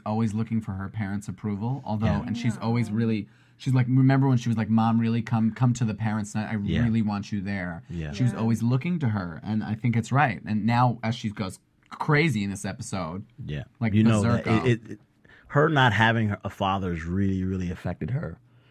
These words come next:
Speaker 2: in, in a very negative way. Um, and then especially when she went to the, uh, purity, uh, <laughs> dance, which is crazy to me. But, uh, she went to this purity thing, and, um,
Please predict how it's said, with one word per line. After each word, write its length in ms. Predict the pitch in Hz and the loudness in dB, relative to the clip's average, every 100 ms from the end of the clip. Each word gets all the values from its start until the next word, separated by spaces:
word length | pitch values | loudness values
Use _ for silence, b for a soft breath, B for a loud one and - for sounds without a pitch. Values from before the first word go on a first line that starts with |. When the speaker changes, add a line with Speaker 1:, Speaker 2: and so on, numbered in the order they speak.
| b _ | b _
Speaker 2:
in, 320 | - 82 85 80 | -8 -6 -6 -8
in 160 | 82 | -8
a 280 | 82 82 80 - 92 | -10 -10 -12 -14 -10
very 280 | 90 85 85 | -6 -6 -6
negative 360 | 80 78 76 | -6 -8 -8
way. 380 | 78 76 65 64 - _ - | -8 -8 -10 -14 -20 _ -12
Um, 360 | 76 76 76 | -10 -8 -4
and 80 | 95 | 0
then 80 | 104 | 0
especially 360 | 90 101 - 98 | 0 -2 -2 -2
when 100 | 95 | -2
she 100 | 92 | -2
went 140 | 92 | -2
to 80 | 95 | -2
the, 200 | 85 85 | -2 -2
uh, 160 | 85 87 B B _ | -4 -8 B B _
purity, 440 | - 107 95 92 | -4 0 0 0
uh, 220 | 85 82 82 - 98 | -2 -4 -8 -12 -4
<laughs> 200 | - 135 | 0 0
dance, 560 | 101 - 107 104 - B B B | 0 -2 -4 -10 -12 B B B
which 100 | - | -20
is 80 | - | -16
crazy 340 | - - - | -10 -8 -6
to 60 | 92 | -8
me. 60 | - B B - | -10 B B -8
But, 120 | 110 | -2
uh, 80 | 107 | -2
she 120 | - | 0
went 120 | 120 107 | -2 0
to 80 | |
this 140 | 107 101 | -2 -4
purity 360 | - 113 107 95 | -2 0 0 0
thing, 280 | 90 90 90 | -4 -4 -4
and, 140 | 87 | -4
um, 440 | 82 85 90 98 | -6 -8 -10 -14